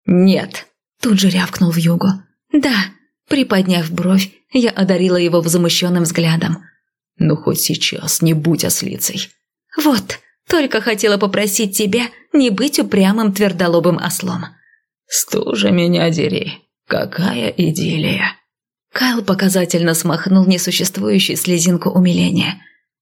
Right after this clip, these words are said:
«Да вы созданы друг для друга». Развернувшись, мы, не сговариваясь, гневно фыркнули на того,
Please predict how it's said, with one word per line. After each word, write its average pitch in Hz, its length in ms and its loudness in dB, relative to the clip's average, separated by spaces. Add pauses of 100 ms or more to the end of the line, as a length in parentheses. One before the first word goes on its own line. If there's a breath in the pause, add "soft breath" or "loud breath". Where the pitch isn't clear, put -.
(120)
«Да 160 240 2
вы 175 160 0
созданы 156 640 -2
друг 160 260 0
для - 160 0
друга». - 480 -2 (800)
Развернувшись, 196 840 2
мы, 180 100 2
не 175 100 0
сговариваясь, 175 760 2
гневно 175 440 0
фыркнули 175 540 0
на 160 120 0
того, 180 420 2